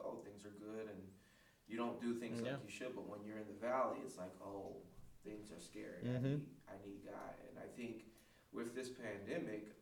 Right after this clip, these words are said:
Speaker 1: a lot of people's prayer lives having, have, um, grown. I
Speaker 2: Mm-hmm.
Speaker 1: think, um, just in a lot of different areas, um, there, there has been some good that
Speaker 2: Yeah.
Speaker 1: has come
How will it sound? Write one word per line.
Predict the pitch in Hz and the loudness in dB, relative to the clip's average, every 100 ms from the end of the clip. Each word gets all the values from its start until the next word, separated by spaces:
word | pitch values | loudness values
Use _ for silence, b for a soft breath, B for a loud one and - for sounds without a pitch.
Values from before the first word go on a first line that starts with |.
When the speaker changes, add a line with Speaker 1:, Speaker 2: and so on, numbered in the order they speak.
| 98 | -8
Speaker 1:
a | |
lot | 104 110 127 | -2 0 -2
of | - | -4
people's | 131 120 110 | -8 -6 -8
prayer | 110 - 110 113 | -10 -8 -4 -2
lives | 113 117 123 - | 0 -2 -4 -8
having, | 113 113 110 107 B B B B B - | -10 -10 -14 -18 B B B B B -8
have, | 95 104 107 - | -6 -4 -6 -6
um, | 95 92 - 90 - - | -6 -6 -8 -12 -14 -10
grown. | 104 104 107 120 135 131 | -2 0 0 0 -2 0
I | |
Speaker 2:
Mm-hmm. | 123 120 | 0 0
Speaker 1:
think, | 131 135 - - | -2 -4 -8 -10
um, | 98 - 90 90 - - - - - | -10 -10 -12 -14 -18 -20 -20 -20 -4
just | 120 120 - | -2 -2 -4
in | 120 | -6
a | 107 101 107 | -4 -4 -4
lot | 107 113 120 127 | -2 0 4 4
of | 127 120 | 4 -2
different | 113 113 113 101 | -6 -6 -8 -6
areas, | 110 113 95 101 - - - B B B B - | -4 -4 -6 -8 -12 -16 -18 B B B B -12
um, | 95 95 95 - 85 - - - - - - | -8 -6 -6 -6 -10 -16 -20 -20 -20 -20 -12
there, | 117 110 110 107 - - 113 | -4 -2 -2 -4 -8 -12 -4
there | 110 107 - | -4 -4 -2
has | 117 123 120 | 0 0 -2
been | 117 110 | -6 -6
some | 110 110 104 101 | -6 -6 -6 -8
good | 101 98 87 - - | -10 -10 -10 -14 -8
that | - 117 | -2 0
Speaker 2:
Yeah. | 117 | 0
Speaker 1:
has | 110 - | -4 -8
come | - | -12